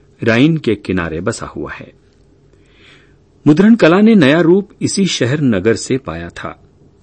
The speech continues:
यानी जिसने इसे आविष्कृत किया, वो व्यक्तित्व इसी नगर का निवासी था और उसका नाम था गुटेनबर्ग। गुटेनबर्ग का जन्म इसी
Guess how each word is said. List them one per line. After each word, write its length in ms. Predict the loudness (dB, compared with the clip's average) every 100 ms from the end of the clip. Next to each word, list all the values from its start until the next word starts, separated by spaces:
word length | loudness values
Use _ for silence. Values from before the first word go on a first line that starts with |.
| _ _ _ _
यानी 360 | 0 2 0 -2 _ _ _ -6
जिसने 440 | -4 0 -2 -2 _ _ _
इसे 360 | -4 -2 -4 -6 _ -6
आविष्कृत 560 | -4 -6 -6 -8 -8 -12
किया, 320 | -6 -6 -6 _ _ _ _ -4
वो 120 | -2
व्यक्तित्व 600 | 0 -4 -2 -2 -2 -10 -12 _ _
इसी 220 | -6 0 0
नगर 300 | 2 -2 -4
का 120 | -6
निवासी 400 | -4 -6 -6 -10
था 300 | -10 -18 _ _ _ _ _ -8
और 60 | -6
उसका 180 | -4
नाम 240 | -4 -2 -4
था 340 | -6 -12 -14 _ _ _ _
गुटेनबर्ग। 720 | -4 -2 -2 -4 -8 -12 -16 _ _ _ _ _ _ _ _ _ _ _ _ _ _ _ _ 0
गुटेनबर्ग 460 | 4 6 6 4
का 180 | 0 -2
जन्म 340 | 2 2 2 -2 -6
इसी 440 | -6 -2 0 -2